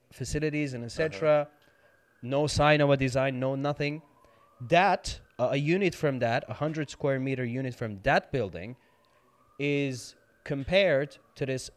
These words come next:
Speaker 1: tower, luxurious tower, glass exteriors with pool, gym, sauna, hotel service, concierge service, smart home system, whatever.
Speaker 2: As I call them, all singing, all dancing.
Speaker 1: Yeah, all singing, all dancing. They take them together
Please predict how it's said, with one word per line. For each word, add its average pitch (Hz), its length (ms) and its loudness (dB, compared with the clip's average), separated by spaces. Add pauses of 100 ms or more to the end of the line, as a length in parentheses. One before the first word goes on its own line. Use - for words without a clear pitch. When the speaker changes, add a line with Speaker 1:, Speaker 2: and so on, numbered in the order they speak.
(400)
Speaker 1:
tower, 147 640 0
luxurious 151 840 -4
tower, 131 480 -2
glass 139 480 -2
exteriors 139 680 -4
with 117 200 -10
pool, 143 300 -4
gym, 135 380 -6
sauna, 139 500 -4
hotel 127 380 -2
service, 135 380 -8
concierge 139 580 -8
service, 135 400 -6 (220)
smart 135 420 -6
home 135 220 -2
system, 127 320 -10
whatever. 135 320 0
Speaker 2:
As 110 120 4
I 110 160 8
call 113 280 2
them, 90 180 -2
all 110 180 2
singing, 98 460 -6
all 87 180 -6
dancing. 85 520 -8 (140)
Speaker 1:
Yeah, 120 280 -6 (160)
all 147 240 4
singing, 147 320 -2
all 156 200 4
dancing. 117 500 -6 (260)
They 117 120 -6 (140)
take 214 180 2
them 180 140 -2
together 143 320 -4